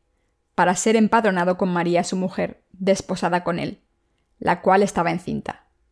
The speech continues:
Y aconteció que estando ellos allí, se cumplieron los días de su alumbramiento, y dio a luz a su hijo primogénito, y lo envolvió en pañales, y lo acostó en un pesebre,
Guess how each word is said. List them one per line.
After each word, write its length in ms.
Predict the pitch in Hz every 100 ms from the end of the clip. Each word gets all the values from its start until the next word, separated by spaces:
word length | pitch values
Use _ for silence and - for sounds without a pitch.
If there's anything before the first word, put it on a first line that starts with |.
| _ _ _ _ _ _
Y 100 | 208
aconteció 600 | 202 214 208 196 240 254
que 80 | 247
estando 400 | 202 - 190 196
ellos 260 | 196 202 233
allí, 380 | 214 170 - _
se 280 | - - 190
cumplieron 480 | 180 180 190 202 196
los 180 | 185
días 380 | - 175 170 -
de 80 | 190
su 120 | -
alumbramiento, 800 | 185 196 170 180 214 185 - - _ _ _ _ _
y 100 | -
dio 180 | 196 226
a 60 | 233
luz 260 | 233 247 -
a 80 | 202
su 140 | -
hijo 260 | 214 - 208
primogénito, 760 | 214 185 - 214 185 185 - _ _ _ _
y 140 | 220
lo 120 | 208 196
envolvió 400 | 202 190 185 208
en 100 | 202
pañales, 680 | 196 190 165 170 - - _
y 80 | 214
lo 120 | 196
acostó 440 | 180 175 - 220
en 100 | 214
un 80 | 220
pesebre, 600 | 208 202 214 170 165 -